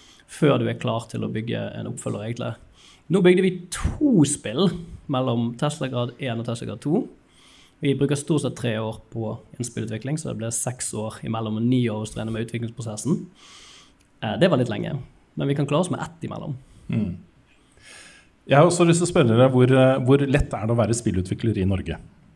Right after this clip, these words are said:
Speaker 1: Eh, det går an. Eh,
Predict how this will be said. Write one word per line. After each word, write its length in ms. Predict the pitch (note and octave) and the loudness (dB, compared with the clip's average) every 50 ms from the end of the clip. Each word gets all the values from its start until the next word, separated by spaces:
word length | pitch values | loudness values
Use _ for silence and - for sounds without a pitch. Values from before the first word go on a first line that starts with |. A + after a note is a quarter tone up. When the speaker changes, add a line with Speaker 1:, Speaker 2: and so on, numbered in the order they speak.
| _ _ _ _ - - - - - _ _ _ _ _ _ | _ _ _ _ -20 -20 -20 -20 -20 _ _ _ _ _ _
Speaker 1:
Eh, 640 | D3+ C#3+ C#3+ C#3 C#3+ C#3 C3+ C3 B2+ B2+ B2+ B2+ C3+ C#3 C#3 C#3 - _ _ _ - C3+ | 0 2 2 2 2 2 2 0 -2 -2 -4 -4 -6 -8 -10 -12 -14 _ _ _ -8 -2
det 140 | C3+ D#3+ E3 | 2 4 4
går 140 | F#3+ E3+ D3 | 4 4 4
an. 140 | B2 C3 F#3 F4 - - - - - - | 2 2 2 2 0 -2 -6 -10 -8 0
Eh, 1120 | - D#3+ D#3 D#3 D#3 D3+ D3+ D3 D3 D3 C#3+ C#3+ C#3 C#3 C#3 C3 C3 C3 C3 B2+ B2+ B2+ C#3+ | 2 4 6 6 6 6 6 4 4 4 4 4 2 2 0 0 0 -2 -2 -2 -2 -4 -6